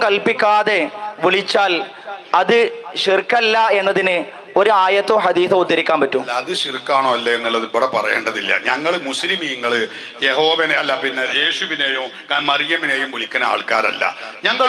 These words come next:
Speaker 2: മുഹിയുദ്ദീൻ ഷെയ്ഖിനെയും ബദരീങ്ങളെയും വിളിക്കുന്ന ആളാണ്. അതിനുള്ള ആയത്തുണ്ടെങ്കിൽ ചോദിച്ചോളി, അത് ഞാൻ പറഞ്ഞുതരാം. അതല്ലാതെ യഹോവനെ വിളി-, അല്ല, പിന്നെ യേശുദേ-, യേശുവിനെ വിളിക്കുന്നു, അതിന് ഞങ്ങൾ ആയത്ത്, അത് നിങ്ങൾക്ക് സ്റ്റേജ് മര്യാദ അവിടെ എവിടെയെങ്കിലും പോയി ചോദിച്ചു നോക്കി, അവിടെ പോയിട്ടാണ് അത് ചോദിച്ചത്. ഇവിടെ ചോദിക്കലേതാ?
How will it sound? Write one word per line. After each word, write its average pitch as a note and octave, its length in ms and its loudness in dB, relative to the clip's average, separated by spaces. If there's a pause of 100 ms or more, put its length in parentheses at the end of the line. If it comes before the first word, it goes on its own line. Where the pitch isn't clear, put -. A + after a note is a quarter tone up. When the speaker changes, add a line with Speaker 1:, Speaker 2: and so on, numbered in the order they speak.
(140)
Speaker 2:
മുഹിയുദ്ദീൻ A#3+ 440 -2
ഷെയ്ഖിനെയും D#3+ 480 -4
ബദരീങ്ങളെയും F3+ 580 0
വിളിക്കുന്ന A#2+ 300 -4
ആളാണ്. G#2 240 -2 (220)
അതിനുള്ള C#4 460 2
ആയത്തുണ്ടെങ്കിൽ F#3+ 540 0
ചോദിച്ചോളി, C#3+ 500 0 (160)
അത് F#3+ 80 0
ഞാൻ D3+ 140 0
പറഞ്ഞുതരാം. A2 460 0 (260)
അതല്ലാതെ A#3+ 480 2
യഹോവനെ B3+ 480 2
വിളി-, B3 240 -2
അല്ല, G3+ 100 -2 (320)
പിന്നെ A3+ 220 0 (200)
യേശുദേ-, D4+ 440 0 (400)
യേശുവിനെ F4 420 0
വിളിക്കുന്നു, A#3 460 -4 (220)
അതിന് F4 180 -2
ഞങ്ങൾ C#4+ 360 2
ആയത്ത്, A#3 260 -2
അത് D#3 80 -2
നിങ്ങൾക്ക് F#3 200 -4
സ്റ്റേജ് F3 380 -2
മര്യാദ C#3+ 280 -2
അവിടെ D3+ 220 2
എവിടെയെങ്കിലും E3+ 320 0
പോയി C#3 120 -2
ചോദിച്ചു A2+ 280 -6
നോക്കി, G#2 220 -6 (320)
അവിടെ A3+ 320 2
പോയിട്ടാണ് F#3+ 300 0
അത് D#3 100 0
ചോദിച്ചത്. C#3+ 400 -2 (100)
ഇവിടെ D#4 300 2
ചോദിക്കലേതാ? G#3 540 0